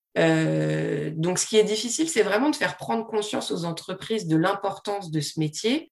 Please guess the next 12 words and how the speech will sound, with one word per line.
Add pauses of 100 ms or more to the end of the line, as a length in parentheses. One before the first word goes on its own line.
Je
crois
que (380)
chaque
nouveauté,
euh, (480)
est
toujours (120)
difficile
à,
à
intégrer.